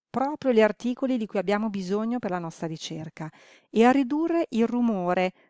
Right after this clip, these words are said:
non recuperando gli articoli che non ci servono. Per questo motivo ci fanno risparmiare del tempo e rendono le nostre ricerche più efficaci.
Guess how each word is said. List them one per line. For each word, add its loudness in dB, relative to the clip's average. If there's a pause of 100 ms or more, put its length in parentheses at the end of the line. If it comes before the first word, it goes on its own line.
(120)
non 4
recuperando 0
gli 4
articoli 0
che -4
non -4
ci -6
servono. -2
Per -12
questo -10
motivo 0
ci -8
fanno -4
risparmiare -4
del -4
tempo -2 (380)
e 8
rendono 2
le 0
nostre 0
ricerche -2
più -4
efficaci. -6